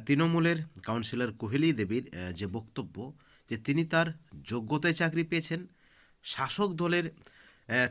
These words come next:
তিনি, অর্থাৎ তিনি শাসক দল করেন বলেই এটা ভাবার কোনো, আহ, প্রশ্ন নেই বা এটা ভাবার কোনো মানে নেই যে তিনি অযোগ্য এবং, আহ, চাকরিটা তিনি চুরি করে পেয়েছেন। যদিও চাকরি দুর্নীতির অভিযোগ ভুরি ভুরি, আপনারা দেখেছেন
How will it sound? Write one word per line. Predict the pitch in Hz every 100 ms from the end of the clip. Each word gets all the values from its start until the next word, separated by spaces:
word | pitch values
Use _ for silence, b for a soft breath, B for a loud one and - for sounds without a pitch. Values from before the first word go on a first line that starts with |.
| -
তিনি, | 160 127 151
অর্থাৎ | 104 107 147 143
তিনি | 139 156
শাসক | 147 - - 170
দল | 147 160
করেন | 143 120 135 131
বলেই | 90 123 202 120 76 - b b b b b
এটা | 101 135
ভাবার | 110 135
কোনো, | - 131
আহ, | 120 - 95 98 92
প্রশ্ন | 90 123 - 135 127
নেই | 107
বা | 120 104
এটা | 104
ভাবার | 101 113 117
কোনো | 123 120
মানে | 90 95 160
নেই | 143 117 135
যে | 101
তিনি | 101 98 107 143 - B B B B
অযোগ্য | 113 123 160 127 170 185 - b b b
এবং, | 101 123 135
আহ, | - 101
চাকরিটা | 101 104 101 135
তিনি | 135 139
চুরি | - 139 151
করে | 127 87
পেয়েছেন। | - 67 - 71 - - - - 80
যদিও | 131 151 180 160 - - b b b b -
চাকরি | 113 120 139
দুর্নীতির | 131 120 123 120 127
অভিযোগ | - 101 98 113 85
ভুরি | - 110
ভুরি, | 120 135 170 - - - b b b
আপনারা | 92 113 107
দেখেছেন | 90 101 131 - 165